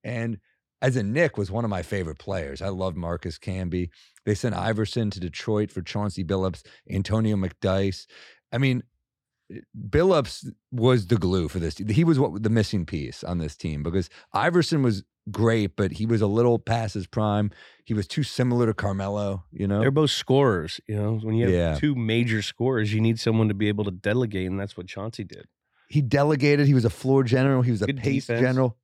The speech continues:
Speaker 1: Such a good defender, yeah. They had Melo, N-, Nene, who, if you go to a Fogo Chao, the Brazilian steakhouse, you might see a Nene jersey. The one in New York has one, I know.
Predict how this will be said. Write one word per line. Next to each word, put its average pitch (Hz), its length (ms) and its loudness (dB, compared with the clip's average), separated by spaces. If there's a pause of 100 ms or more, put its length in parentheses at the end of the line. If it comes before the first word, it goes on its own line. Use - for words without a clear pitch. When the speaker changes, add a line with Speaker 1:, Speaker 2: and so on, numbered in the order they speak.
(220)
Speaker 1:
Such 123 300 0
a 113 40 0
good 107 140 0
defender, 92 500 -2
yeah. 92 340 0 (300)
They 113 140 2
had 113 220 2
Melo, 127 920 4 (280)
N-, 110 300 2
Nene, 123 720 4
who, 113 240 6 (240)
if 120 120 2
you 147 100 4
go 156 100 4
to 151 100 6
a 123 60 4
Fogo 117 400 2
Chao, 104 340 2
the 92 100 0
Brazilian 95 440 0
steakhouse, 95 520 0
you 107 80 4
might 104 280 4
see 98 180 2
a 87 60 2
Nene 82 320 0
jersey. 78 320 -2
The 90 80 2
one 117 160 4
in 113 80 4
New 101 80 4
York 95 260 2
has 80 260 -4
one, 82 140 -6
I 76 80 -6
know. 78 380 -6